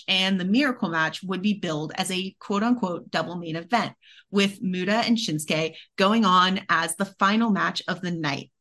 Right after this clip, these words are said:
Um, I forgot that this was actually a press conference at first, and I would, I'm gonna link it in the, um, link it on the blog.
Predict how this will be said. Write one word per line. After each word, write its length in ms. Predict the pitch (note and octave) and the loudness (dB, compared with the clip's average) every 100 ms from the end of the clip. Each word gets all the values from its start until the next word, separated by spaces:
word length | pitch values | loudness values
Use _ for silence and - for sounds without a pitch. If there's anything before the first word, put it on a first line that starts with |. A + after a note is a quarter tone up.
| _ - _ _ _ - | _ -20 _ _ _ 0
Um, 420 | G3 E3 D3+ C#3+ _ _ - | 2 2 -2 -10 _ _ -2
I 360 | G#3 G3+ G#3 - | 2 2 0 -2
forgot 520 | - G#3+ F3 E3 G3 | -2 0 4 2 2
that 140 | G3 F#3 | -2 -2
this 160 | F3+ | -4
was 120 | F#3 | 0
actually 380 | F#3 F3 - F#3+ | 0 0 0 -2
a 40 | F#3 | 0
press 220 | F3 - | -2 0
conference 440 | G#3+ G#3 A#3 A3+ | 2 2 2 0
at 160 | A#3+ A3+ | 0 0
first, 440 | B3 B3 B3+ - - | 0 2 0 -4 -4
and 520 | G3 F#3 F#3 F3+ F3 - _ | 0 0 0 -2 -6 -12 _
I 600 | F#3+ F#3 F#3 F#3 F3+ E3 - _ | 0 2 0 -2 -4 -6 -14 _
would, 300 | - G3 G3+ | -4 2 4
I'm 200 | - G3 | 4 4
gonna 180 | G3+ G3+ | 4 4
link 260 | E3 E3 E3+ | 2 -4 -4
it 80 | E3+ | -4
in 160 | E3 | -6
the, 260 | D#3+ E3 - | -6 -4 -2
um, 540 | D#3+ D3+ D#3 - G3+ - _ G#3+ | -2 -2 -4 -6 -6 -8 _ 0
link 240 | G#3 G#3 | 2 4
it 60 | F#3+ | 2
on 120 | F3 | 0
the 60 | |
blog. 380 | D#3+ E3+ E3+ D#3+ | -2 0 2 0